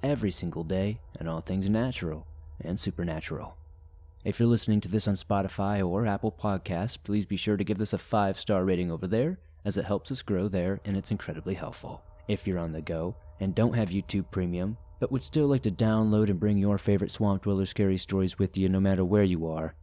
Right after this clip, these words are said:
you can download them absolutely free from Spotify, Apple Podcast, Stitcher Radio, and pretty much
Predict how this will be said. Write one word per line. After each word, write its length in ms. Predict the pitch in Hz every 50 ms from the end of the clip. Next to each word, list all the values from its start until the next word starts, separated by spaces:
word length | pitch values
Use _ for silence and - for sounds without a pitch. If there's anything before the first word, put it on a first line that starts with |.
| - - - -
you 80 | - 120
can 140 | - 113 104
download 420 | 117 120 127 131 131 131 127 117
them 120 | 127 123 127
absolutely 580 | 127 131 113 110 - - 120 123 - 117 117
free 440 | 101 - - 123 117 82 - - - - - - -
from 140 | - - 110
Spotify, 800 | - - - 131 131 131 110 - - - 80 78 80 - - - - - - - -
Apple 260 | 95 92 - 110 104
Podcast, 800 | - 127 120 123 127 120 - 101 82 76 76 85 - - - - -
Stitcher 380 | - - 101 92 - 107 104
Radio, 540 | 110 117 123 117 110 90 80 78 80 - - -
and 320 | 107 113 120 127 135 123 - - -
pretty 180 | - 165 165 180
much 300 | 180 160 165 - -